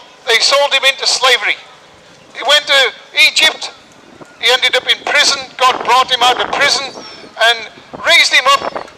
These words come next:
till he was the second in command in Egypt. And there was a famine came. And his brothers,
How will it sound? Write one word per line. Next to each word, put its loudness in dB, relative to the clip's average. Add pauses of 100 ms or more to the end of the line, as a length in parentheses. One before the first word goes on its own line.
till -2
he 2
was -2
the -2
second 0
in -2
command 0 (320)
in -2 (100)
Egypt. -4 (1080)
And -4
there 4
was 2
a 0
famine 0 (140)
came. -2 (180)
And 0
his -2
brothers, 0